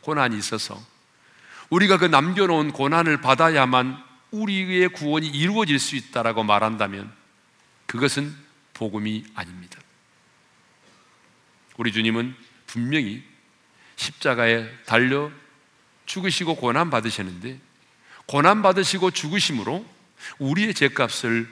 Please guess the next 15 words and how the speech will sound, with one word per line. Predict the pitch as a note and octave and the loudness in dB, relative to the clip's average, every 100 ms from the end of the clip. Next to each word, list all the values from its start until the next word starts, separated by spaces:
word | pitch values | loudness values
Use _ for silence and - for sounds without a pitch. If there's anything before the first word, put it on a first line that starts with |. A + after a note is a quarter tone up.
| - - | -14 -4
완벽하게 | A#2 A2+ E3+ G3 F#3+ G#3 - - F3 E3+ F3 - | 0 2 0 -4 -2 -4 -4 -6 -2 0 -2 -4
지불하셨습니다. | - B2 G2+ F#2+ G2 - F#2+ - _ _ _ - - - - - - - - | -6 -4 -4 -6 -6 -10 -16 -20 _ _ _ -20 -20 -20 -20 -20 -20 -20 -4
그래서 | D3+ B2+ | 0 2
요한복음 | C#3+ C#3 C#3+ C#3+ | 6 6 6 2
십구 | C3+ D3+ | 0 -2
장 | C#3+ | -2
삼십 | C#3 C3+ C3 - | 0 -2 -2 0
절에 | B2 B2+ G#3+ - - - - - | 0 0 -4 -12 -20 -20 -20 -4
우리 | D3+ | 0
주님이 | D3+ D#3 D#3 | 2 2 0
십자가에서 | - - G3 E3 D3 C#3+ | -2 0 4 6 4 2
운명하실 | D3 F3+ E3+ C3+ C3+ | -2 0 2 2 2
때 | C#3 | 2
뭐라고 | C3 D#3+ F3 | 4 4 4
말씀하셨습니까? | C3+ C3+ B2 B2+ C3+ B2 D3 G3+ - | 2 2 0 0 -2 -2 2 2 0